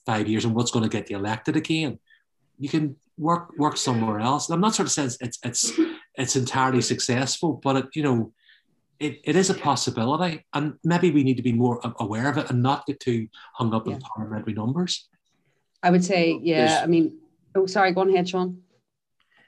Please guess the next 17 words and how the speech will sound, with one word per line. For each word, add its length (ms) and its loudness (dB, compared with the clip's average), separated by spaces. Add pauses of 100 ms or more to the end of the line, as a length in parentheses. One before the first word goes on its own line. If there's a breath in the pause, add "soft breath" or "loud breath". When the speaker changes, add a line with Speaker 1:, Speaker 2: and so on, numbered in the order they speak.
(720 soft breath)
Speaker 3:
I 140 -4
mean, 240 4
the 80 4
one 220 8
thing 320 2
missing 580 0
in 480 -4
Ireland, 500 4
North 300 0
and 240 -2
South, 360 0 (400)
um, 500 -6 (1300)
that 200 -2
you 60 -2
would 160 -6
find 500 0
in 560 -6